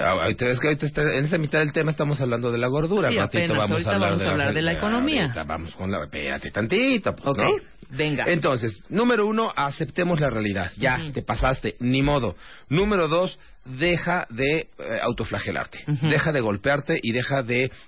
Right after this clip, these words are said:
Speaker 1: tratar de pegarte para evitar la culpabilidad.
Speaker 2: Ajá.
Speaker 1: Ya pasó, aceptemos esta realidad, ¿no? Hemos dicho aquí muchas veces que el keniqueísmo, ¿no? Que ni qué.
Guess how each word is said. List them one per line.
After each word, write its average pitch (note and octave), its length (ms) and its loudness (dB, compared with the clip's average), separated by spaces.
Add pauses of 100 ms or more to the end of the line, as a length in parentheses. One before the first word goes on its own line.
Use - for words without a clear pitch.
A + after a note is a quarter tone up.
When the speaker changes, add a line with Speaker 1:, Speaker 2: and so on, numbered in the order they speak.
Speaker 1:
tratar C#3 460 -2
de D3 80 0
pegarte C3+ 580 0
para A2 280 -2
evitar G#2 340 -2
la A2+ 100 0
culpabilidad. F2+ 840 -2
Speaker 2:
Ajá. C#3 160 0
Speaker 1:
Ya - 80 2
pasó, F#3 320 2
aceptemos D3 500 -2
esta D3 220 0
realidad, G#2 420 0
¿no? D4 200 -4 (420)
Hemos D3 220 2
dicho D3 180 0
aquí C#3 200 0
muchas C3+ 300 0
veces B2+ 300 0
que A2+ 240 0
el G2 100 0
keniqueísmo, G#2+ 720 0
¿no? D#3 480 -2
Que G2 140 -2
ni G2 80 0
qué. C3+ 240 0